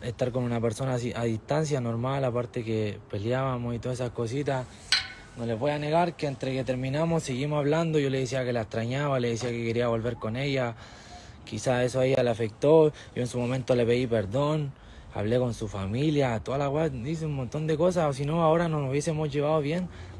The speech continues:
No sé por qué ahora hizo esto de subir un TikTok justo cuando conozco una niña. Acaba de subir una historia de que yo la reaccioné a una historia de enamorado, no se les voy a mentir,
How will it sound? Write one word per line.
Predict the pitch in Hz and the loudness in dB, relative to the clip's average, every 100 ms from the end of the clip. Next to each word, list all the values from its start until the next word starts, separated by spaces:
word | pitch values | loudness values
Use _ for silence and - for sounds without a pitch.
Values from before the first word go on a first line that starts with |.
| - | -12
No | - 117 | -6 -4
sé | 139 | -2
por | 143 135 | -2 0
qué | 139 | 0
ahora | 143 | 2
hizo | 147 143 160 | 2 2 2
esto | 160 156 | 4 2
de | 147 | 2
subir | 143 151 | 2 2
un | 151 | 0
TikTok | - 123 - 143 | -2 -6 -2 -4
justo | - 156 - | -2 -2 0
cuando | 151 143 139 | 0 0 0
conozco | 139 156 - | 0 -2 -2
una | 147 | -2
niña. | 135 165 160 127 - - - - - - | 0 0 0 -2 -8 -16 -18 -20 -20 -6
Acaba | 107 143 165 | -2 2 4
de | 160 | 4
subir | 170 165 | 4 2
una | 160 | 0
historia | 147 170 180 175 156 - - - - | 2 6 8 6 2 -6 -18 -18 -6
de | 131 | -2
que | 120 127 | 2 4
yo | 139 | 6
la | 143 | 6
reaccioné | 143 131 139 147 | 2 0 -2 -2
a | |
una | 143 | -2
historia | 127 143 143 | -2 0 2
de | |
enamorado, | 135 117 113 139 160 156 147 | 2 2 4 6 6 6 2
no | 117 | -2
se | 113 | 0
les | 113 | 0
voy | 117 | 2
a | 139 | 0
mentir, | 139 135 160 170 | 0 0 0 0